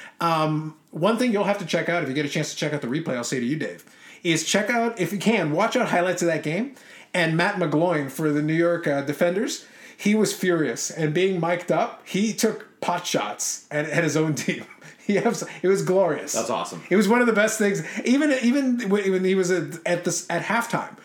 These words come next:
Speaker 1: when they interviewed him on the sideline, he says, "We've gotta change everything about our offensive game plan." <laughs> And then by the end of the game, where he finally got pulled because it just wasn't working, he had two interceptions. He goes, "This is like, I knew,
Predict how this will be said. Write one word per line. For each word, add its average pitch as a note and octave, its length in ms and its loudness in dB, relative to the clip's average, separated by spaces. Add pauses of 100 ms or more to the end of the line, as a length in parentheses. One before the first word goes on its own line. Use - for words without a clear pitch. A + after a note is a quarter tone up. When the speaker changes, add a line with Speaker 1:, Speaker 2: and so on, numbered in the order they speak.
(160)
Speaker 1:
when F3+ 140 2
they F#3 180 2
interviewed F#3+ 360 4
him F3 80 0
on E3 60 -2
the D3+ 60 -4
sideline, E3 520 0 (160)
he E3+ 80 0
says, E3+ 340 2 (100)
"We've F3+ 160 4
gotta G#3 200 4
change F3+ 340 2
everything E3+ 500 2
about D3 220 2
our D3 140 2
offensive C#3+ 360 0
game C3 200 -2
plan." G2+ 240 -8 (720)
<laughs> F#4 100 0 (800)
And G3+ 180 4
then A3+ 120 4
by A#3 120 4
the G3+ 140 4
end C4 140 4
of G#3+ 80 0
the F#3 80 2
game, E3 340 2
where E3+ 120 2
he E3 160 0
finally F#3 340 2
got E3 200 0
pulled F#3+ 360 2
because D#3 260 2
it D3+ 60 -2
just E3 160 0
wasn't E3 260 2
working, D#3+ 260 -2
he D3 120 0
had D3+ 200 0
two F#3 120 2
interceptions. E3 720 0 (280)
He E3+ 140 4
goes, E3 320 2 (220)
"This F#3 260 0
is F3 220 0
like, D#3 160 0 (240)
I F3 160 4
knew, G3+ 280 4